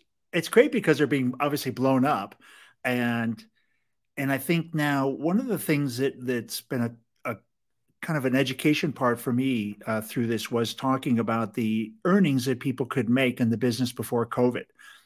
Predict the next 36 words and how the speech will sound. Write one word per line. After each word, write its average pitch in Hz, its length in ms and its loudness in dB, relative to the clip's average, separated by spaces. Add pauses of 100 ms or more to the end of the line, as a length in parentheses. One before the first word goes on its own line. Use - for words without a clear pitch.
(200)
And 120 360 4
even 135 240 4
a 120 60 6
physical 143 460 4
practice, 117 640 0
the 120 80 -8
challenges 123 540 4
of 107 120 0
a 104 40 -4
physical 131 440 0
practice, 107 600 -2 (300)
you 127 80 2
know, 117 160 4
economically, 123 800 4
time-wise, 110 880 2
and 113 100 2
everything 117 380 0
for 113 240 0
a, 107 140 -2 (260)
especially 175 320 4
for 151 120 4
somebody 123 300 4
starting 110 420 2
out. 120 300 2 (600)
And 139 180 2
then 151 180 6
having 160 280 6
a 135 60 6
chance 147 360 2
to 123 100 0
visit 139 380 6
with 123 300 4
some 123 360 4
younger, 123 560 6 (360)
younger 147 300 6
therapists 104 600 2